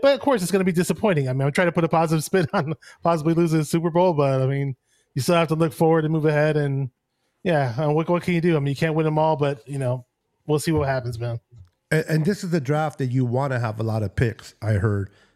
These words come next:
Speaker 2: It's a pretty
Speaker 1: It's a very
Speaker 2: deep
Speaker 1: good
Speaker 2: pool.
Speaker 1: draft.
Speaker 2: Very
Speaker 1: Draft.
Speaker 2: good draft to, to pick players.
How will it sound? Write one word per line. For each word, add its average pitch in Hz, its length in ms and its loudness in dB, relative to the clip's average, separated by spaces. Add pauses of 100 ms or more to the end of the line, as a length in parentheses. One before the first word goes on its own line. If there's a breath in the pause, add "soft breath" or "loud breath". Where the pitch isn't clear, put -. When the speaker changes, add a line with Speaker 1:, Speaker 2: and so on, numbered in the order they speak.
(140 soft breath)
Speaker 2:
It's 120 160 -6
a - 40 -16
pretty 127 200 0
Speaker 1:
It's 143 80 0
a 175 40 2
very 180 120 4
Speaker 2:
deep 160 100 -2
Speaker 1:
good - 60 -2
Speaker 2:
pool. 139 240 2
Speaker 1:
draft. - 140 -14 (340 soft breath)
Speaker 2:
Very 135 160 2
Speaker 1:
Draft. 131 160 4
Speaker 2:
good 117 60 0
draft 117 300 -2
to, 123 100 -4 (240)
to 127 120 -2
pick - 260 -2
players. 120 400 0